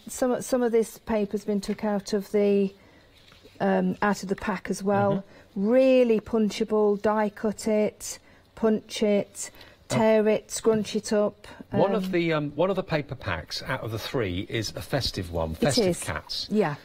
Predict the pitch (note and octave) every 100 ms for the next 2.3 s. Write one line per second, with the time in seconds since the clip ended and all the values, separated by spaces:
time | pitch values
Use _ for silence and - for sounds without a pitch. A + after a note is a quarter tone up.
0 | - - A#2+ A#2 - A#2 C3 C#3+ C#3 -
1 | - A#2+ B2+ - F#2+ - - - - -
2 | E2+ - F2